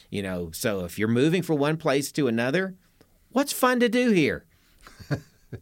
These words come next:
Speaker 1: You know, it's easy when you're moving and you got the checklist, you know, but it's important to say, "Okay, we've got a lot of work to do on Saturday, but we're gonna give ourselves a few hours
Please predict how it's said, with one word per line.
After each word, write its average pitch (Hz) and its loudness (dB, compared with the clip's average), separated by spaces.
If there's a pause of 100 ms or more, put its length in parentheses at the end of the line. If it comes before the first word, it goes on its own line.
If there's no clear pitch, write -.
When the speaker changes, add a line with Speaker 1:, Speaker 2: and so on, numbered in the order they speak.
Speaker 1:
You 151 2
know, 143 2
it's 139 -4
easy 247 4
when 175 2
you're 143 4
moving 165 2
and 143 0
you 135 2
got 147 0
the 127 -4
checklist, 175 -2 (300)
you 139 2
know, 135 2 (100)
but 143 2
it's 160 -2
important 185 0
to 147 -4
say, 147 0 (280)
"Okay, 156 2
we've 147 0
got 180 0
a 123 0
lot 110 0
of 151 2
work 147 0
to 156 -2
do 139 2
on 113 -2
Saturday, 135 -2 (500)
but 127 0
we're 135 2
gonna 190 2
give 139 4
ourselves 117 -2
a 110 -2
few 113 0
hours 123 -2